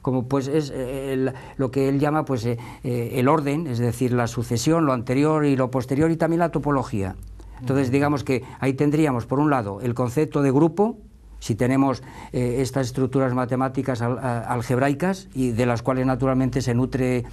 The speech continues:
Speaker 1: eh, eh, Lévi-Strauss continuamente, pero también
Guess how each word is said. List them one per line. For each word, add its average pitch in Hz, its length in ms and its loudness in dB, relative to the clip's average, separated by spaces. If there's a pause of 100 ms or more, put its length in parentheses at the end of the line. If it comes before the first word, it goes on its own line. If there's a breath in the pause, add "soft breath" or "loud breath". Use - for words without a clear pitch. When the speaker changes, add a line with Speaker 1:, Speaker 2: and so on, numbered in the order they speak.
(200 loud breath)
Speaker 1:
eh, 123 260 0 (240 loud breath)
eh, 123 240 0
Lévi-Strauss 131 360 2
continuamente, 139 640 0 (340 loud breath)
pero 165 160 4
también 190 520 2